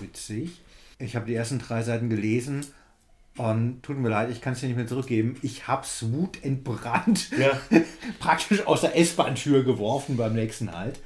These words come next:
Speaker 1: Also, wer Bukowski überhaupt nicht kennt, äh, der,
Speaker 2: Naja, es ga-, es
Speaker 1: ja.
Speaker 2: gab ja einen großen Hate-Artikel vor zwei, drei Jahren und,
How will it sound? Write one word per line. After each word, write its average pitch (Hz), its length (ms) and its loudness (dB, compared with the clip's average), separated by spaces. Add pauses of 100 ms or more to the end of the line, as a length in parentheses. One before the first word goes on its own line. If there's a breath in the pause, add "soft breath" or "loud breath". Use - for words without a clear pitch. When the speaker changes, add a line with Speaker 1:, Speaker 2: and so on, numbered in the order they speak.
Speaker 1:
Also, 127 180 2 (200 loud breath)
wer 131 300 0
Bukowski 123 440 -2
überhaupt 120 380 -4
nicht 113 200 -8
kennt, 151 520 -4
äh, 110 440 -2
der, 113 360 -2 (540)
Speaker 2:
Naja, - 220 -4
es - 100 -4
ga-, 120 160 -6
es 131 80 -6
Speaker 1:
ja. 135 60 -6
Speaker 2:
gab 117 140 -4
ja 123 40 -2
einen - 100 -6
großen 104 460 -12 (180)
Hate-Artikel 104 680 -14
vor 92 340 -12
zwei, 92 220 -12
drei 90 220 -12
Jahren 98 320 -8
und, 95 220 -16